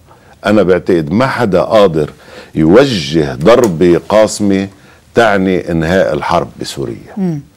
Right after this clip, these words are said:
Speaker 1: وبالتالي أنت بتستمر الحرب على ستين بالمية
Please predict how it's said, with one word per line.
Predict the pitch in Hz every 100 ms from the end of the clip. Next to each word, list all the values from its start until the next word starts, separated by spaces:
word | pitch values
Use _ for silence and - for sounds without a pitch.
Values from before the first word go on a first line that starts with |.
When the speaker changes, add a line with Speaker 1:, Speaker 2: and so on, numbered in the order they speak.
| _ -
Speaker 1:
وبالتالي | 78 78 - 101 90 98 127 - _ _ _ _ - - -
أنت | 90 - 87
بتستمر | 85 82 - 80 - 90 101 95
الحرب | 85 95 107 76 - - - - -
على | 82 90
ستين | - - - 120 120
بالمية | 117 110 110 104 101